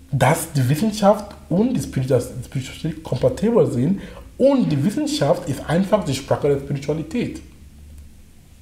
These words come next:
Ja, weil die Wissenschaft erklärt die Spiritualität in meinen Augen und auch in den Augen von vielen anderen Menschen, die auch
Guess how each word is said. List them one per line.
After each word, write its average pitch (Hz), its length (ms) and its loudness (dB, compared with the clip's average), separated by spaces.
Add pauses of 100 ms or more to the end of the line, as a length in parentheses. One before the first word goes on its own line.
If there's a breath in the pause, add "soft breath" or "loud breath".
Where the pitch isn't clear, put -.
(400 soft breath)
Ja, 143 160 6
weil 156 100 6
die 139 120 2
Wissenschaft 208 320 0
erklärt - 340 -6
die - 60 -2
Spiritualität 104 720 -6 (340)
in 113 160 0
meinen 107 240 0
Augen 113 420 -2 (680 loud breath)
und 135 260 4
auch 156 160 6
in 139 80 0
den 131 160 2
Augen 135 240 4
von 139 180 -2
vielen 147 200 0
anderen 147 340 2
Menschen, 151 340 2
die 147 140 -2
auch 143 220 0